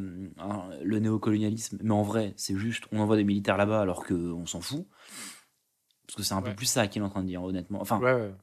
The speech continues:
Speaker 1: il y a un peu de l'idée de on n'a rien
Speaker 2: En
Speaker 1: à y
Speaker 2: fait, on
Speaker 1: faire.
Speaker 2: sait même pas
Speaker 1: Mais oui,
Speaker 2: trop
Speaker 1: parce
Speaker 2: ce qu'il
Speaker 1: qu'il a pas de posture. Vraiment, ce qu'il dit, c'est on devrait pas y être, c'est du néocolonialisme.
Speaker 2: C'est ça. Lui, c'est juste sur le principe.
Speaker 1: Ouais, exactement ça. Parce que, et en fait, c'est ça qui est terrible, c'est parce que la gauche dénonce le colonialisme. Et du coup, il y a une incohérence,
Speaker 2: Ouais.
Speaker 1: et du coup, on n'a rien à y foutre.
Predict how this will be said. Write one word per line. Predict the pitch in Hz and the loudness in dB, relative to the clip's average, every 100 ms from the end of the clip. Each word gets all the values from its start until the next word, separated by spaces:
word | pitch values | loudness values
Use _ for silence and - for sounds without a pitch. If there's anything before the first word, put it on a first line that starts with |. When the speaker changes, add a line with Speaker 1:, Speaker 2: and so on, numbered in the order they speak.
| _ | _
Speaker 1:
il | 104 | -8
y | |
a | - | -6
un | |
peu | - 131 | 2 4
de | 113 | 4
l'idée | 104 113 | 2 4
de | 139 120 | 4 4
on | 110 | 2
n'a | |
rien | 90 - 104 | 2 2 2
Speaker 2:
En | |
Speaker 1:
à | |
y | 180 | 2
Speaker 2:
fait, | |
on | |
Speaker 1:
faire. | 240 165 | 2 0
Speaker 2:
sait | 170 | 2
même | 175 180 | 2 6
pas | 202 | 6
Speaker 1:
Mais | |
oui, | 226 | 8
Speaker 2:
trop | |
Speaker 1:
parce | 196 | 6
Speaker 2:
ce | 156 | 2
qu'il | 160 | 0
Speaker 1:
qu'il | - | 2
a | 185 | 2
pas | |
de | 214 | 2
posture. | - 160 - - | -4 -6 -2 0
Vraiment, | 117 135 | 0 0
ce | - | 0
qu'il | 156 | -2
dit, | |
c'est | 214 - - | -2 -2 0
on | 135 | 0
devrait | 127 131 | 0 0
pas | 131 | 2
y | |
être, | 196 | 2
c'est | - | 0
du | 123 117 | 0 4
néocolonialisme. | 127 139 120 117 101 - - - | 4 4 4 4 0 -4 -14 -10
Speaker 2:
C'est | - | -8
ça. | 117 | -4
Lui, | 143 190 | 2 4
c'est | - | 4
juste | 135 - | 4 2
sur | 156 | 4
le | 135 | 4
principe. | 139 127 | 2 4
Speaker 1:
Ouais, | 165 156 | 4 6
exactement | 165 160 143 | 4 4 2
ça. | 120 - - | -2 0 8
Parce | 165 - | 8 8
que, | - 196 254 - - _ _ _ | 6 6 6 0 -18 _ _ _
et | 113 | -4
en | |
fait, | 120 | 0
c'est | 143 | 2
ça | 160 | 0
qui | 160 | 0
est | |
terrible, | - 110 98 | 0 0 0
c'est | 107 | -2
parce | 120 | -2
que | - 117 | 2 2
la | 110 113 131 | 2 4 4
gauche | 131 185 220 - - _ | 4 2 0 -10 -16 _
dénonce | - 170 180 196 - | 8 10 10 4 4
le | |
colonialisme. | 127 143 135 139 143 139 - | 6 10 10 10 6 4 2
Et | 123 | 2
du | 117 | 2
coup, | 151 - 226 | 0 6 10
il | |
y | 156 | 10
a | |
une | 139 | 10
incohérence, | 143 143 135 135 214 - - - | 8 8 8 6 2 -2 -10 -4
Speaker 2:
Ouais. | 127 113 | 0 2
Speaker 1:
et | |
du | 123 160 | 2 0
coup, | - 233 | 0 2
on | 196 | 6
n'a | |
rien | 156 147 | 6 6
à | |
y | 143 | 4
foutre. | 139 113 - | 0 -8 -12